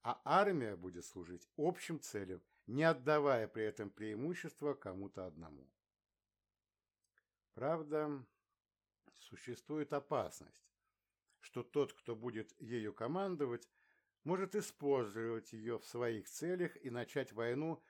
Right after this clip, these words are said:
против кого-то конкретно. Или попытаться объявить себя самым главным правителем. Но здесь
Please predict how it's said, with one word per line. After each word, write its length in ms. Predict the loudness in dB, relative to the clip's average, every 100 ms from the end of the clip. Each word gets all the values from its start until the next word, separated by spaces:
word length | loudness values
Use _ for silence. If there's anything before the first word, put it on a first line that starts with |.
| _
против 420 | -2 0 0 -4 -2
кого-то 420 | -2 0 -2 -4
конкретно. 760 | -4 -6 -6 -12 -12 _ -20 _ _ _ _ _ _ _ _ _
Или 220 | -2 -2 0
попытаться 760 | 0 -2 -2 0 0 -2 -4
объявить 540 | -2 -4 -4 -4 -6 -8
себя 360 | -2 -2 -2 _ _
самым 460 | 0 2 4 2
главным 480 | 4 8 8 6 -6
правителем. 720 | -8 -6 -6 -8 -14 -18 -18 -20 _ _ _ _ _ _ _ _
Но 120 | -8
здесь 420 | -6 2 2 0